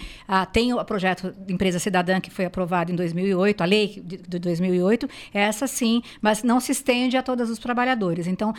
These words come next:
neste momento, a, a empresa não tem penalidade nenhuma. A penalidade que a empresa teria, a meu ver, diante de tudo que as doutoras falaram,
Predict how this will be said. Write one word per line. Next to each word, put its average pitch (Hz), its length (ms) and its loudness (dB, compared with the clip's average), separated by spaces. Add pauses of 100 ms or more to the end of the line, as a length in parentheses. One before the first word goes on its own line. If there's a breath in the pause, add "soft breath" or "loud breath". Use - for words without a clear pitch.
neste 285 480 2
momento, 220 640 2 (240 loud breath)
a, 208 300 2
a 208 40 -2
empresa 226 300 2
não 247 100 2
tem 247 140 0
penalidade 247 480 2
nenhuma. 233 280 4
A - 20 -2
penalidade 220 480 0
que 285 100 0
a - 20 4
empresa 233 280 -2
teria, 196 340 0
a 202 140 4
meu 226 240 2
ver, 190 340 0 (580 loud breath)
diante 202 380 -2
de 202 80 0
tudo 208 180 -2
que - 80 -4
as 190 80 0
doutoras 190 380 -2
falaram, 180 420 0